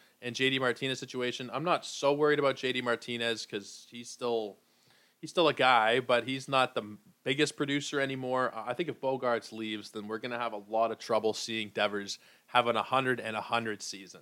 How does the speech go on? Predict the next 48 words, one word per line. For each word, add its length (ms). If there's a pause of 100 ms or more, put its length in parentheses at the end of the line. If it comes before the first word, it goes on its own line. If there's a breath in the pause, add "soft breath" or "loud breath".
That's 240
my 140
main 280
gripe 320
with 140
these. 340 (720 soft breath)
I 80
think 280
that 180
we're 200
likely 420
gonna 200
see, 540 (160)
you 100
know, 80
he'll 160
still 200
be 160
a-, 100
an 100
elite 300
offensive 460
talent, 480
but 100
I 80
think 220
a 60
lot 300
of 100
it 100
will 100
come 300
from 260
the 80
home 280
runs 480 (440 loud breath)
and 140
from 140
the 60
batting 400
average. 380
I 120
don't 200
know 160
that 160
we're 120
gonna 200
see, 480